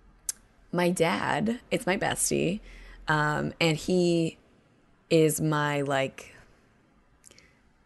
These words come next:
I look for approval from him for everything. And not to say that I don't look for, like, my mom,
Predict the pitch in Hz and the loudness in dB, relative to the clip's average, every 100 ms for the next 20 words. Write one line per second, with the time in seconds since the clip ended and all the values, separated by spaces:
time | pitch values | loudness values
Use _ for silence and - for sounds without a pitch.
0 | _ - 160 180 180 170 - - 156 143 | _ 2 4 4 2 0 -2 -2 0 2
1 | 143 - 147 156 143 147 139 143 143 139 | 0 -2 2 2 4 0 -2 -2 -2 -2
2 | - 143 131 139 143 - - - - - | 0 0 0 -2 -4 -10 -20 -20 -20 -20
3 | - - 156 131 85 - - 156 107 135 | -16 0 2 2 0 -6 -6 -4 -4 -6
4 | 127 - - 170 165 185 - 202 196 185 | -10 -10 -6 -2 0 0 -2 -2 4 4
5 | 170 - 156 180 180 - 185 165 151 160 | 4 4 4 4 0 -2 4 4 4 -4
6 | 147 196 269 175 | 0 4 4 4